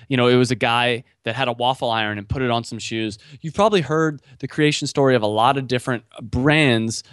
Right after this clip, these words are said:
Uh, I mean, you know, Steve Jobs in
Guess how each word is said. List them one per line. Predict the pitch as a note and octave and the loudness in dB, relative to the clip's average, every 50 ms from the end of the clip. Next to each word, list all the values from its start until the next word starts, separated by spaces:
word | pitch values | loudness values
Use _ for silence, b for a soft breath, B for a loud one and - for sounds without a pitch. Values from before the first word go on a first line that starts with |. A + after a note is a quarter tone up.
| B2 - | -8 -2
Uh, | A2+ A2+ A2+ G#2 | 0 0 2 2
I | A#2+ D3 | 0 0
mean, | D3+ C#3+ B2+ - - _ | 0 -2 -2 -6 -10 _
you | - D3+ | -4 -4
know, | C3 | -4
Steve | - - - E3+ E3+ D3+ C#3+ C3+ | -4 -4 -2 -2 -2 -2 -2 0
Jobs | C3 D3 C3 C3 B2+ B2 A#2+ B2 - - b b b b - | 2 4 4 6 4 2 2 0 -6 -16 b b b b -6
in | C3 B2+ B2+ B2 B2 B2 A#2+ | -4 -2 -2 -2 -4 -6 -8